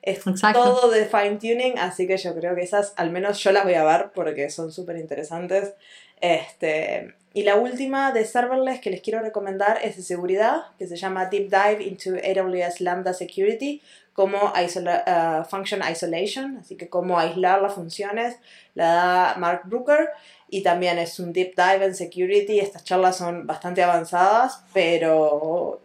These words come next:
Speaker 1: totalmente recomendables si quieren aprender más.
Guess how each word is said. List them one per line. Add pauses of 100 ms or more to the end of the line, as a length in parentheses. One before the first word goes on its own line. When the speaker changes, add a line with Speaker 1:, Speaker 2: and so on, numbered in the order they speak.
Speaker 1:
totalmente
recomendables
si
quieren
aprender
más.